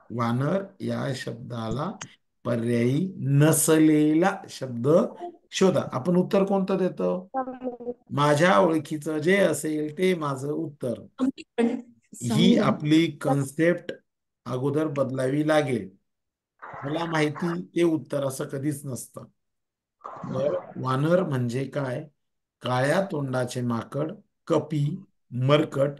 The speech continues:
Speaker 1: शाखामृग पण त्याला म्हणतात.
Speaker 2: हो.
Speaker 1: समीरण हे त्याचं उत्तर आहे. समीरणचा अर्थ होतो वारा, पवन, मरुत,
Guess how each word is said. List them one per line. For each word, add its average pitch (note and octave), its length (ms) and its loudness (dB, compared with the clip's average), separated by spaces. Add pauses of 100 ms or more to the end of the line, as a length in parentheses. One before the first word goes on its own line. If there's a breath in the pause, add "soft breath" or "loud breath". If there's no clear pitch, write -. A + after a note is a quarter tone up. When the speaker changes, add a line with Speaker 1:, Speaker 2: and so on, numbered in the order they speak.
(160)
Speaker 1:
शाखामृग D3+ 720 -2
पण E3+ 280 -2
त्याला B2+ 260 -4
म्हणतात. A#2+ 420 -4
Speaker 2:
हो. - 580 -14
Speaker 1:
समीरण E3+ 500 6
हे C#3+ 220 2
त्याचं C3 260 -6
उत्तर B2 360 -6
आहे. A#2+ 320 -6 (460)
समीरणचा F#3 840 0
अर्थ - 220 -10
होतो A#2+ 420 -2
वारा, A#2+ 520 -2 (480)
पवन, C#3+ 500 2 (260)
मरुत, C3 600 0